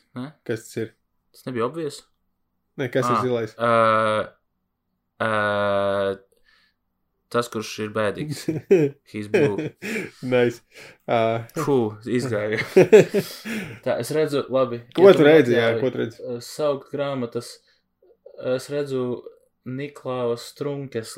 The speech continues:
Speaker 1: milzīgu zilu
Speaker 2: Ā,
Speaker 1: grāmatu.
Speaker 2: es pamanīju, ka man arī grāmatas, tā kā grāmatas vairs nesaucam. Ā, tātad es
Speaker 1: Jā.
Speaker 2: redzu, es burtu zilu uz kafijas krūzes.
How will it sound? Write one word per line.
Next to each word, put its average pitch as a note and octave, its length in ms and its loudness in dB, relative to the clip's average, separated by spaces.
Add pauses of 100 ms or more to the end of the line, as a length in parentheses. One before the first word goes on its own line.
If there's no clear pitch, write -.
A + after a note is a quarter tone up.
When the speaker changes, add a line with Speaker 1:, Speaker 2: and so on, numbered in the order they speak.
(120)
Speaker 1:
milzīgu A2 680 -4
zilu G#2+ 260 -4
Speaker 2:
Ā, G#2+ 60 -6
Speaker 1:
grāmatu. D#3+ 300 8
Speaker 2:
es C#3 100 6
pamanīju, C#3+ 340 4
ka D3+ 60 -4
man D3 180 4
arī B2 160 4
grāmatas, A#2+ 500 0
tā B2 80 -8
kā B2 200 2 (100)
grāmatas B2+ 400 0
vairs - 160 -4
nesaucam. A#2 480 -4 (460)
Ā, B2 140 0 (180)
tātad D3 420 6
es D3+ 260 4
Speaker 1:
Jā. D#3 60 0
Speaker 2:
redzu, C#3+ 460 8
es D#3+ 440 2
burtu C#3+ 520 2
zilu C3 400 4
uz C3 220 0
kafijas B2+ 460 -4
krūzes. A#2+ 440 -8